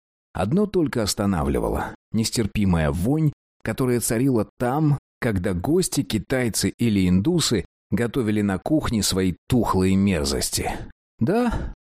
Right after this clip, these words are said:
вот где Кока узнал, что кухонная вонь может иметь национальность,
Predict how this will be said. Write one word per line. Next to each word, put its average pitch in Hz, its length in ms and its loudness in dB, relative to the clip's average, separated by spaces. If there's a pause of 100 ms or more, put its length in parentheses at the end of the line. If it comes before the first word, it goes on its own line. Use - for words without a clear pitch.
вот 175 360 0
где 98 240 0
Кока 123 320 -2
узнал, 143 500 0 (260)
что - 240 -4
кухонная 113 640 0
вонь 156 280 2
может 104 380 2
иметь 143 320 0 (240)
национальность, 123 1080 -2